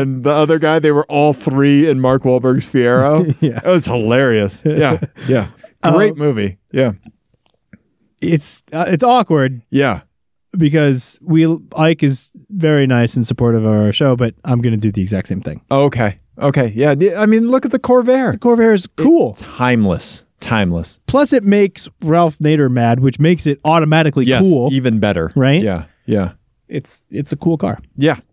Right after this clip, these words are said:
Speaker 1: Love it. Love it. Okay. <clears throat> All right. Uh, here's another F M K cars for Mike. All right. We're skipping mayonnaise. <laughs>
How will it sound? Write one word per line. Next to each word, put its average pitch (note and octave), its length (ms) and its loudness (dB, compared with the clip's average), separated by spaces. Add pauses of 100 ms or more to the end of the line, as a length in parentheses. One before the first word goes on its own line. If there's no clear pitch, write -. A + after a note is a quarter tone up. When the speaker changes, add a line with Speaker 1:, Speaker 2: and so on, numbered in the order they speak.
(280)
Speaker 1:
Love A#2 260 -2
it. - 100 -8 (300)
Love E3 180 2
it. - 100 -8 (360)
Okay. A2+ 360 -2
<clears throat> - 120 -4 (360)
All A2 80 -2
right. G2+ 200 -2 (240)
Uh, B2+ 140 -4
here's C#3 280 0
another B2+ 280 2
F A2+ 140 -2
M A2+ 100 0
K G#2+ 140 -2
cars F#2 240 -2
for F#2+ 100 -4
Mike. E2 320 -6 (320)
All F#2+ 60 -6
right. E2+ 200 -8
We're F#2 120 -10
skipping F#2 380 -6
mayonnaise. E2+ 540 -10 (540)
<laughs> - 0 -